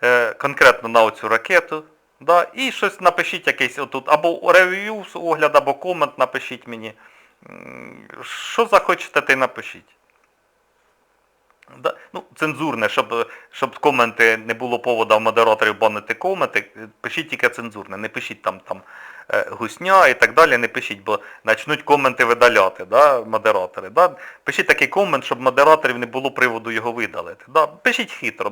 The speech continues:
ми повинні бути хитрими. Зайдіть і напишіть якийсь коментар.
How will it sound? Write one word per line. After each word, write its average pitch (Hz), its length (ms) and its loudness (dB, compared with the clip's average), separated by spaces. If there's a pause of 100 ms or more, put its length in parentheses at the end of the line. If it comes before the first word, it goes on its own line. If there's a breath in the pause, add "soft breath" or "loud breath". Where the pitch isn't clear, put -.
ми 180 160 -8
повинні 143 380 -10
бути 120 240 -14
хитрими. - 440 -16 (580 loud breath)
Зайдіть 190 380 0
і 143 120 -10
напишіть 147 420 -2
якийсь - 260 -8
коментар. 104 520 -8